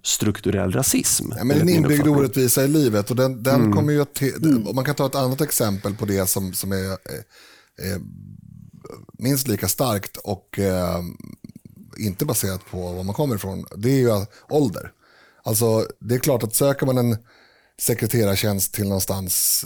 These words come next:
Speaker 2: eh, och, och så kommer det in en massa ansökningar på kvinnor och män i trettioårsåldern och sen kommer det några stycken från några nittonåringar. Det kan ju naturligtvis teoretiskt vara så att någon av de här nittonåringarna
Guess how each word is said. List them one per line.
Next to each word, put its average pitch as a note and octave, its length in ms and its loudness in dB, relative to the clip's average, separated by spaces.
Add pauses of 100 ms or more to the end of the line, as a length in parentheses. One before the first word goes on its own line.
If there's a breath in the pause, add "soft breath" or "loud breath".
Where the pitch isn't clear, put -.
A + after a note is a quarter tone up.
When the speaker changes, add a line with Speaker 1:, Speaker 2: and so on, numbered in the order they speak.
Speaker 2:
eh, E2+ 240 -6
och, - 360 -10
och G#2+ 100 -2
så A2+ 180 2
kommer A#2+ 340 0
det A#2 60 4
in G2+ 240 2
en G2+ 100 2
massa B2 260 2
ansökningar G2 640 0
på F#2 480 -4
kvinnor F#2+ 260 -2
och F2+ 60 -4
män F2+ 180 -2
i F2+ 60 -6
trettioårsåldern A#2+ 880 -2
och A2 80 0
sen G#2+ 120 -2
kommer G2 240 -4
det F#2+ 100 -2
några F#2 240 -4
stycken F#2+ 340 -10
från F#2+ 140 -8
några F2+ 240 -6 (400 soft breath)
nittonåringar. G#2+ 720 -2 (420 soft breath)
Det B2 60 -4
kan C#3 160 2
ju D3 400 0
naturligtvis A#2+ 460 0
teoretiskt G2+ 480 0
vara F#2+ 160 -2
så F#2+ 180 -2
att G2 100 -6
någon G2+ 80 -2
av F2+ 60 -2
de F2+ 100 -4
här F#2+ 80 -2
nittonåringarna B2 800 0